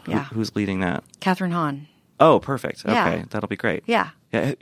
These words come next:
Speaker 1: She hasn't been in any of your films,
Speaker 2: No,
Speaker 1: has she?
Speaker 2: we
Speaker 1: No.
Speaker 2: feel like, both she and I feel like she has been. <laughs>
Speaker 1: Yeah, the
Speaker 2: You know, like,
Speaker 1: sensibility.
Speaker 2: "Don't we know each other
Speaker 1: Yeah.
Speaker 2: already?" We knew each other socially, but not worked together.
Speaker 1: Yeah,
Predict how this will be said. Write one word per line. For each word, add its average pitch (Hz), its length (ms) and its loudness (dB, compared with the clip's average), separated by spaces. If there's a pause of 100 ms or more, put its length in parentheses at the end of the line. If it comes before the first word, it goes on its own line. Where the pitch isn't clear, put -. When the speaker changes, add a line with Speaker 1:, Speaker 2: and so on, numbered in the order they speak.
(120)
Speaker 1:
She - 180 -6
hasn't 175 220 -4
been 98 100 -2
in 87 100 -2
any 87 140 -4
of 85 80 -8
your - 80 -14
films, - 260 -6
Speaker 2:
No, 233 380 6
Speaker 1:
has 131 100 0
she? - 80 -12
Speaker 2:
we 226 120 0
Speaker 1:
No. 202 80 0
Speaker 2:
feel 277 180 4
like, 240 240 2
both 233 220 4
she - 180 -2
and 220 100 2
I 202 100 2
feel 202 200 -4
like 196 180 -2
she 185 200 -6
has 175 240 -2
been. 160 300 -8 (100)
<laughs> - 120 -14
Speaker 1:
Yeah, 156 220 8
the - 100 2
Speaker 2:
You - 20 8
know, 233 100 8
like, 165 120 6
Speaker 1:
sensibility. - 560 6
Speaker 2:
"Don't 240 140 8
we - 0 -
know - 20 6
each 277 160 0
other 294 220 6
Speaker 1:
Yeah. 285 60 4
Speaker 2:
already?" 277 440 2 (600)
We 240 100 6
knew 233 120 8
each 214 140 2
other 185 180 4
socially, - 460 -2
but - 220 -4 (340)
not 165 460 -2
worked 208 220 -6
together. 156 540 -12
Speaker 1:
Yeah, 113 320 -2